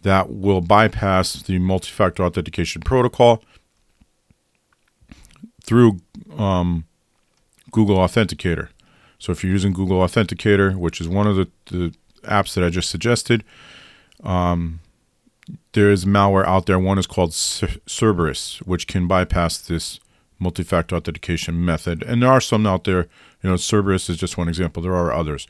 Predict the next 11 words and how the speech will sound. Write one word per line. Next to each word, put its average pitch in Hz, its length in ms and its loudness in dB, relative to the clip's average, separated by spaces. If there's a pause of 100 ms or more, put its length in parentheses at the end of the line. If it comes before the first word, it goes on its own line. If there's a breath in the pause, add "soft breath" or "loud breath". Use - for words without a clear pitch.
(240 loud breath)
And 95 140 0
they 95 80 2
will 92 140 0
continue 98 460 0
to - 120 -10
grow 90 160 0
in 85 60 0
popularity 101 500 0
because 90 400 -6 (580 loud breath)
the 101 100 -2
attackers 107 680 2